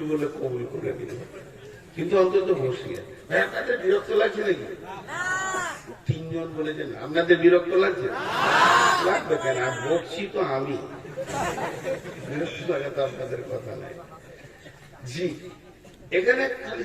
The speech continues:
Speaker 1: যুক্তি কথাগুলো দেখেন। আল্লাহ তাবারাক ওয়া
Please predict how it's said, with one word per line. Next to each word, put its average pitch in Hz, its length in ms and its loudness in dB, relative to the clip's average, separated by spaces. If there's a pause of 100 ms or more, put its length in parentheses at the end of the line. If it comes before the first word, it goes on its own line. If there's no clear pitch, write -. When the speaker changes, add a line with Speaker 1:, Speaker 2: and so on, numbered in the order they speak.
(140)
Speaker 1:
যুক্তি - 300 -12 (100)
কথাগুলো 202 400 10 (100)
দেখেন। 139 380 2 (1040)
আল্লাহ 185 280 2
তাবারাক 180 400 6
ওয়া 180 100 6